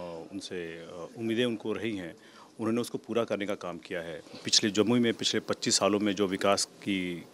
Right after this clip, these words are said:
की गति नहीं मिल पाई थी, पिछले दस सालों में चिराग जी ने किया है,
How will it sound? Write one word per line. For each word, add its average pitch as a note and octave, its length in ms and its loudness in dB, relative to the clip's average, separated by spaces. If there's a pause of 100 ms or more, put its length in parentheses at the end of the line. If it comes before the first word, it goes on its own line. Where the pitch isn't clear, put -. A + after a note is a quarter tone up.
की G#2 80 -2
गति G#2 260 2
नहीं G#2 140 6
मिल A2 140 6
पाई F#2 240 4
थी, E2 300 -6 (460)
पिछले A2 240 4
दस A2 220 8
सालों G#2+ 220 8
में A2 100 4
चिराग G2 300 4
जी G2+ 80 0
ने G2 120 2
किया G2 280 2
है, G2 220 -2